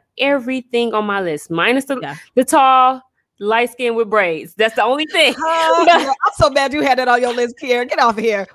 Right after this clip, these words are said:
Speaker 2: We done.
Speaker 1: Yeah. <laughs>
Speaker 2: Podcast is over. We done. I hate you. <laughs> And I'm glad
Speaker 1: Girl.
Speaker 2: God didn't give that to you, okay?
Speaker 1: Okay, me
Speaker 2: <laughs>
Speaker 1: too, though, 'cause
Speaker 2: Yeah.
Speaker 1: then I would have dealt. And, uh, you know, I love how God works, because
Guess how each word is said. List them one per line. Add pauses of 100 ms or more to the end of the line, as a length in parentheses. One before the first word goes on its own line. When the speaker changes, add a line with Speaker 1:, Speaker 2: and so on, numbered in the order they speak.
Speaker 2:
We
done.
Speaker 1:
Yeah.
<laughs>
Speaker 2:
Podcast
is
over. (120)
We
done. (240)
I
hate
you.
<laughs> (1080)
And
I'm
glad
Speaker 1:
Girl.
Speaker 2:
God
didn't
give
that
to
you,
okay? (100)
Speaker 1:
Okay,
me
Speaker 2:
<laughs>
Speaker 1:
too,
though,
'cause
Speaker 2:
Yeah. (100)
Speaker 1:
then
I
would
have
dealt.
And,
uh,
you
know,
I
love
how
God
works,
because